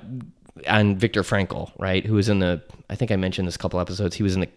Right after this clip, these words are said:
you know, in Auschwitz basically for the entire time, the entire war, for four years. And, and it comes down to, like, he basically decided that he gets to choose his attitude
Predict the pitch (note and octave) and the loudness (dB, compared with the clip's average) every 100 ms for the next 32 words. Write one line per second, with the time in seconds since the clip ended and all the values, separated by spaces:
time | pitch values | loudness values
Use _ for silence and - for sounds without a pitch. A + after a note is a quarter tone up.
0 | - F#2+ F2+ F2+ F#2 F#2 - F#2 - G2 | -6 -2 0 0 2 2 4 2 4 4
1 | F2+ G2 F2+ F#2 F2 F2 G2+ F#2 F2+ - | 4 2 -2 0 -2 -2 0 0 -2 -4
2 | F2 F2 F#2 - F#2+ F#2 F2+ F2+ E2+ E2+ | -2 -2 -4 -4 -4 -2 0 0 0 0
3 | F2 - - - - - A2 - A2 F#2 | -2 -4 -10 -20 -20 -4 -2 0 2 2
4 | F2 F2 F2+ - - - - _ _ - | 2 0 -2 -4 -12 -20 -20 _ _ 2
5 | G#2+ G3 F#3 - _ _ A2 G2+ - A2 | 4 4 0 -6 _ _ 0 0 2 0
6 | F#2 A2+ G2+ - F#2 E2 - - A#2 B2+ | 2 2 2 0 0 0 -4 -12 2 6
7 | A#2+ A2+ A2 A2 F#2 F#2+ G2+ F#2+ E2+ E2+ | 10 8 6 2 2 2 4 4 2 -2
8 | G2+ G2 - D#2+ - F2+ F2+ E2 D#2+ D2 | 2 2 0 -4 -2 -4 -4 -4 -4 -6
9 | - - - | -10 -14 -16